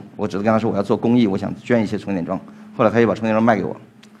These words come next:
啊，然后当我上路前一个小时的时候，我打电话给他，我说我要这么干，哇，他很激动，马上约我，马上见面，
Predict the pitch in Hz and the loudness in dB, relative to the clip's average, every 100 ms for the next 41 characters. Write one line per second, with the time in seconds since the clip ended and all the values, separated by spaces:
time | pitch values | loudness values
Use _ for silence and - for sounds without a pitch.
0 | _ _ - - 110 131 165 120 180 156 | _ _ -12 -2 0 6 6 8 6 6
1 | 135 131 135 160 113 92 117 120 107 104 | 4 4 6 6 4 2 2 2 2 0
2 | 101 117 98 104 104 95 98 98 104 92 | 0 0 2 0 0 -2 -2 0 -2 -2
3 | 95 - - - - - 107 90 - - | -4 -6 -16 -20 -20 0 4 4 0 -8
4 | 98 95 101 95 87 - - - - - | -4 -2 -2 -4 -4 -12 -20 -20 -20 -20
5 | - _ _ - 95 113 110 110 101 87 | -20 _ _ -4 2 4 6 6 4 0
6 | 82 92 95 90 | -6 -4 -4 -4